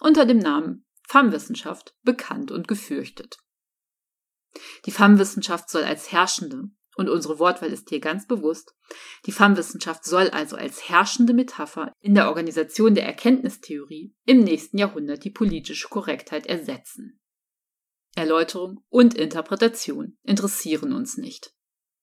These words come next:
sondern die interessierte, begehrende Macht der Wahrheit,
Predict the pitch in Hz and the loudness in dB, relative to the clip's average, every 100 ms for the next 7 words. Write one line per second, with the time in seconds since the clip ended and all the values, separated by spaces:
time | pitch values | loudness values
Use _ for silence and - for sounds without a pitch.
0 | _ _ _ _ 180 170 151 147 - - | _ _ _ _ -2 0 0 -2 -6 -8
1 | _ _ _ - 175 165 156 - - 156 | _ _ _ -2 0 0 -4 -10 -4 -4
2 | 151 185 214 247 302 151 156 175 165 143 | -4 -4 -2 -2 -6 -6 -8 -6 -4 -4
3 | - 143 131 151 175 143 156 | -6 -14 -8 -6 -6 -10 -14